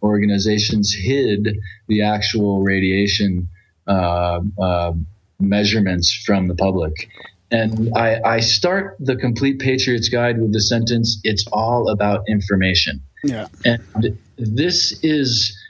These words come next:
Speaker 1: uh, so true no matter what time period it is, but e-, especially now in the nuclear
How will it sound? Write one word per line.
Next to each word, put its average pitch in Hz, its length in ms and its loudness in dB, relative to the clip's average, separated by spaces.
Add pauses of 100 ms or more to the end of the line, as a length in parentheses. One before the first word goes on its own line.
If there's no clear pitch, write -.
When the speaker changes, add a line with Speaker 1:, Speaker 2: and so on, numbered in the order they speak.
(420)
Speaker 1:
uh, 117 260 0
so 156 480 2
true 143 460 0
no 117 140 2
matter 113 340 0
what 113 260 0
time 110 320 -2
period 95 400 0
it 90 140 -2
is, 87 360 0 (300)
but 110 460 -2
e-, 107 220 -2
especially 131 760 0
now 110 320 0
in 101 140 2
the 95 100 2
nuclear 101 580 2